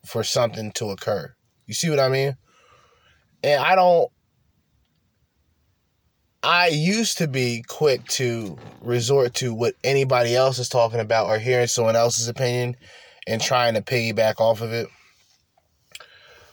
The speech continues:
But I just learned to be, like, more, um, independent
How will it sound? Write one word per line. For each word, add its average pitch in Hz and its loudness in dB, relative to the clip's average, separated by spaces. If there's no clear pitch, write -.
But 156 4
I 208 4
just 170 0
learned 135 2
to 123 -4
be, 123 0
like, 113 0
more, 110 0
um, 98 -4
independent 131 -2